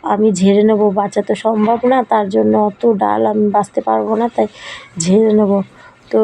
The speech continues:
ঝেড়ে নিয়ে, ঝেড়ে নিয়ে শুধু পাতাগুলো বের করে নেবো। দেখো ডালগুলো বাড়ি-, বেরিয়ে গেছে। তো এই ডালগুলো আমি সরিয়ে দিয়ে শুধু পাতাগুলো আমরা উঠে নেব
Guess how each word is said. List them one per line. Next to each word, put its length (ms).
ঝেড়ে 380
নিয়ে, 260
ঝেড়ে 400
নিয়ে 320
শুধু 280
পাতাগুলো 580
বের 240
করে 200
নেবো। 160
দেখো 260
ডালগুলো 520
বাড়ি-, 380
বেরিয়ে 420
গেছে। 300
তো 60
এই 80
ডালগুলো 520
আমি 180
সরিয়ে 540
দিয়ে 240
শুধু 340
পাতাগুলো 520
আমরা 220
উঠে 260
নেব 220